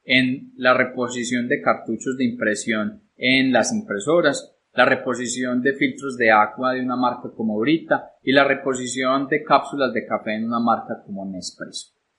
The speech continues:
Cuando analizamos y tenemos todos estos elementos del comportamiento del consumidor, del comprador, y posiblemente nuestra marca, nuestra empresa se anticipa a este tipo de tendencias, todos estos choques externos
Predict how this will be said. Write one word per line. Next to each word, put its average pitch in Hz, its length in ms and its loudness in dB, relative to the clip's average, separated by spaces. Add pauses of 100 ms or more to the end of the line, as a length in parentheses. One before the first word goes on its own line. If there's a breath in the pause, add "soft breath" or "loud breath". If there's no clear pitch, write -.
(440)
Cuando 156 220 2
analizamos 165 580 4
y 202 140 -2
tenemos 160 480 -4
todos 170 300 -4
estos 160 340 -4
elementos 120 640 0
del 107 200 -4
comportamiento 107 800 -4
del 139 140 -2
consumidor, 104 520 -6
del 120 160 -6
comprador, 98 600 -6
y 101 60 -18
posiblemente 139 640 -6
nuestra 123 400 -4
marca, 110 400 0
nuestra 113 260 -6
empresa 107 340 -6
se 131 140 -4
anticipa 110 560 -4
a - 40 0
este - 180 -6
tipo - 280 -6
de 139 140 0
tendencias, 131 680 -6 (280)
todos 180 200 2
estos 196 180 2
choques 185 340 4
externos 147 680 2